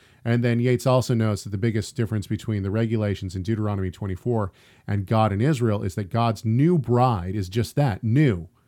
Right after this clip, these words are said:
God has the ability to change Israel into a new person. And what Yates suggests is that the language itself, um,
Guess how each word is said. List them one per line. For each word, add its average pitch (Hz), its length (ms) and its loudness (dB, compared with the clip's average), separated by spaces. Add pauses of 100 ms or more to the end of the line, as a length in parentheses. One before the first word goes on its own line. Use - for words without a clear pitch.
(300)
God 143 280 4
has 135 160 4
the 123 100 4
ability 117 300 2
to 98 100 -2
change 104 300 -2
Israel 110 320 -2
into 101 180 -4
a 95 60 -2
new 101 240 -2
person. 107 480 -4 (720)
And 123 280 2
what 127 140 -2
Yates 165 360 0
suggests 117 600 -2 (300)
is 117 180 0
that 120 140 -2
the 117 80 0
language 135 460 2
itself, 139 560 -4 (440)
um, 113 420 -2